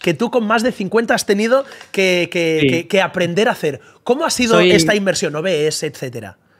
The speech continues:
Speaker 2: Bueno, muy autodidacta, ¿no? Eh, el O B S me, me lo, me lo pusieron y empecé a aprender y cada vez vas, vas mejorando, metiéndote en, en,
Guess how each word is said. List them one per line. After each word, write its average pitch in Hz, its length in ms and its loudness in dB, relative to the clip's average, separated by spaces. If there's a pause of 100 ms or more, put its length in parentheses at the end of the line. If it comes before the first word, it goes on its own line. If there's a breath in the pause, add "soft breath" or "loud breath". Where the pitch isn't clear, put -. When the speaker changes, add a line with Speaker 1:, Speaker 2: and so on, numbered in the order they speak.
(200 soft breath)
Speaker 2:
Bueno, 160 280 -2
muy 175 120 0
autodidacta, 151 600 -2
¿no? 151 200 -8
Eh, 131 420 -8
el 135 80 -4
O 151 60 2
B 160 120 2
S 160 580 0
me, 135 140 -12
me 135 140 -8
lo, 131 220 -6
me 123 180 -10
lo 120 120 -8
pusieron 180 480 -2
y 170 40 0
empecé 127 300 -4
a - 20 0
aprender 147 460 0
y 139 80 -2
cada 120 140 -4
vez 131 100 -2
vas, 127 180 -2
vas 127 160 -2
mejorando, 139 440 -2
metiéndote 131 460 -6
en, 123 180 -8
en, 117 180 -8